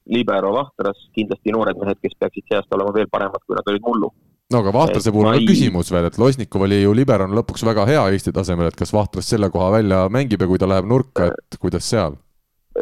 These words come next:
Speaker 1: No jah, ja või siis juhtub nii, et kui on häda käes, siis Sats liigutab jällegi Losnikovi liberoks.
Speaker 2: Mina ennustan ka nii.
Speaker 1: Et,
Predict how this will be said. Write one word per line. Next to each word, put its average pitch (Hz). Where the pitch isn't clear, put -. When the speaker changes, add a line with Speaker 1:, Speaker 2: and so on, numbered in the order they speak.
Speaker 1:
No 113
jah, 170
ja 95
või 101
siis -
juhtub 104
nii, 110
et 104
kui 107
on 104
häda 104
käes, 107
siis -
Sats 110
liigutab 107
jällegi 107
Losnikovi 113
liberoks. -
Speaker 2:
Mina 107
ennustan 98
ka 104
nii. 90
Speaker 1:
Et, -